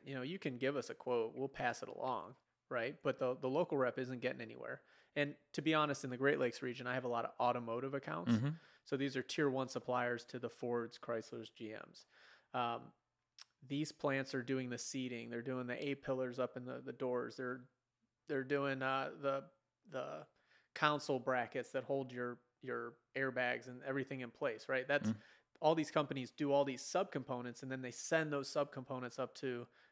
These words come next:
Speaker 1: Ford, and, and Ford will assemble those,
Speaker 2: Mm.
Speaker 1: right? And that's, that's kind of the, the structure of, of the automotive
Speaker 2: Yeah, that's what
Speaker 1: industry.
Speaker 2: considered a tier one or tier
Speaker 1: Yeah,
Speaker 2: two
Speaker 1: tier
Speaker 2: sup-,
Speaker 1: one.
Speaker 2: tier
Speaker 1: Yeah,
Speaker 2: one
Speaker 1: it,
Speaker 2: supplier.
Speaker 1: Yep. And so those tier ones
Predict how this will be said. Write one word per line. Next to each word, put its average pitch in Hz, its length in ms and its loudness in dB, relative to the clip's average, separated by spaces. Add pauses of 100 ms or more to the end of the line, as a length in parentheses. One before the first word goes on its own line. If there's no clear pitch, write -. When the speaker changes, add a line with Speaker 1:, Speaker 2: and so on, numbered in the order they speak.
(160)
Speaker 1:
Ford, 123 300 0
and, 131 280 -6
and 127 200 -4
Ford 123 320 -2
will 127 180 2
assemble 147 380 0
those, 98 320 -8
Speaker 2:
Mm. 151 60 6
Speaker 1:
right? 127 260 2
And 135 80 -12
that's, 127 340 -6
that's 135 180 -2
kind 135 180 -2
of 120 80 -2
the, 113 200 -2 (600)
the 127 200 -4 (240)
structure 143 580 0
of, 117 140 -4 (200)
of 127 120 -2
the 127 100 0
automotive 123 420 -6
Speaker 2:
Yeah, 131 80 12
that's 127 160 12
what 123 80 12
Speaker 1:
industry. 117 100 8
Speaker 2:
considered 107 380 8
a - 40 -8
tier 127 220 10
one 127 220 8
or 110 60 4
tier - 180 2
Speaker 1:
Yeah, 120 60 6
Speaker 2:
two 139 120 2
Speaker 1:
tier 135 120 4
Speaker 2:
sup-, 127 80 4
Speaker 1:
one. 120 280 0
Speaker 2:
tier 135 140 6
Speaker 1:
Yeah, 120 60 10
Speaker 2:
one 113 140 10
Speaker 1:
it, - 40 0
Speaker 2:
supplier. 123 420 2
Speaker 1:
Yep. 156 160 0 (640)
And 135 140 -2
so 135 480 6 (640)
those 123 180 0
tier 131 180 -2
ones 127 320 -2